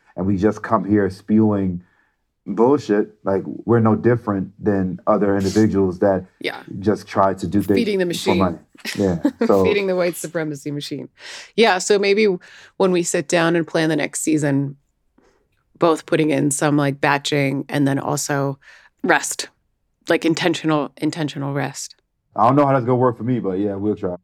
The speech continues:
Speaker 2: Uh, yeah, you have to try to sleep more than two hours a night. Uh, <laughs> okay, next one. Dismantling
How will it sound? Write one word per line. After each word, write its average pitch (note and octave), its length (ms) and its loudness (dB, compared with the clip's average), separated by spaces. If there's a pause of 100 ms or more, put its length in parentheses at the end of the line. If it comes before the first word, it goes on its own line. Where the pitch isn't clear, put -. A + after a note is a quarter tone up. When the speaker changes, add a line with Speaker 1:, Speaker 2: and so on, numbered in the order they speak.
Speaker 2:
Uh, F3 380 4
yeah, D#3+ 200 0
you F#3 220 -6
have F#3+ 140 -6
to G3 80 -10
try F#3 180 -2
to F3+ 80 0
sleep - 320 -6
more D3+ 160 -6
than C#3 160 -8
two C3 140 -10
hours F#2+ 260 -10
a B2+ 40 -12
night. - 140 -16 (880)
Uh, E3 260 4 (800)
<laughs> B3+ 100 2 (1040)
okay, A3 380 2 (300)
next G#3 220 2
one. F3 240 0
Dismantling A3 1080 2